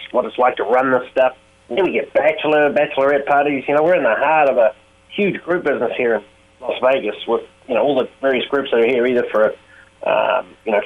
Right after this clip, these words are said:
for meetings or for conventions, for bachelor parties, for a bachelorette. We get a ton of bucket listers,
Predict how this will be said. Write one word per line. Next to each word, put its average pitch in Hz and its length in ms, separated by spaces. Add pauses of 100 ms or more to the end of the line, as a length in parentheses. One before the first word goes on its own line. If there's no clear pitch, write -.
for 107 120
meetings 135 680
or 98 300
for - 100
conventions, 135 840
for - 120 (100)
bachelor 135 380
parties, 117 460 (120)
for 98 120
a 90 60
bachelorette. 127 640 (320)
We 196 100
get 214 100
a 202 180
ton 202 180
of - 80
bucket 165 320
listers, - 380